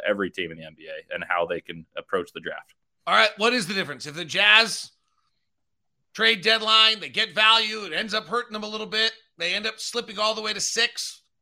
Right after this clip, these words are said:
Speaker 2: somewhat likely scenario possible. Uh, likely scenarios also, they make a few trades, they end up kinda hanging where they are at ten. There's a deal or two on the table that might make them a little better. What, what's the difference if they're drafting six, ten versus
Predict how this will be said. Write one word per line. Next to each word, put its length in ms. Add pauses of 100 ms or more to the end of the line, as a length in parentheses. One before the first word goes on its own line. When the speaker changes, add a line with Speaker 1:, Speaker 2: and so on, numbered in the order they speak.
(200)
Speaker 2:
somewhat 360
likely 360
scenario 480
possible. 580 (640)
Uh, 360
likely 320
scenarios 480
also, 360
they 140
make 260
a 40
few 200
trades, 540
they 240 (1080)
end 140
up 140
kinda 200
hanging 340
where 120
they 80
are 140
at 120
ten. 380
There's 360
a 40
deal 220
or 80
two 160
on 60
the 60
table 260
that 40
might 160
make 160
them 100
a 40
little 160
better. 320 (400)
What, 260
what's 200
the 80
difference 360
if 100
they're 160
drafting 420
six, 540
ten 480
versus 360